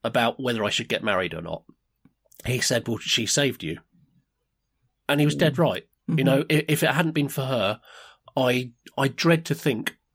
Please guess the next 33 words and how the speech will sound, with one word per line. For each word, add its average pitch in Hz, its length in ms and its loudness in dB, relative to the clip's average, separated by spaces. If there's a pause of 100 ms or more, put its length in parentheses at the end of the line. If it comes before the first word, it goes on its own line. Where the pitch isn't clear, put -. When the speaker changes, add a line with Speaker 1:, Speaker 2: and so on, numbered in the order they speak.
(400)
Speaker 1:
where 123 640 2
I 117 60 4
would 113 180 0
be 113 140 0
and 110 120 -2
what 117 120 -4
I 104 60 -2
would 101 160 -6
be - 80 -16
doing 90 280 -4
now. 82 160 -8
So - 160 -2
she 156 240 4
is 139 160 -2
my 127 240 -2
absolute 143 400 -2
rock. 101 340 -4 (460)
In 143 80 0
terms 175 320 4
of 156 80 4
other 160 180 4
people, 117 540 -8
I 135 80 -2
think 147 500 -2 (920)
I'm 175 260 4
very 147 280 4
lucky 117 580 -2 (140)
that 131 80 0
I 127 120 0
work 127 460 -2
with 120 320 -6 (880)
nice 117 420 -2
people. - 540 -6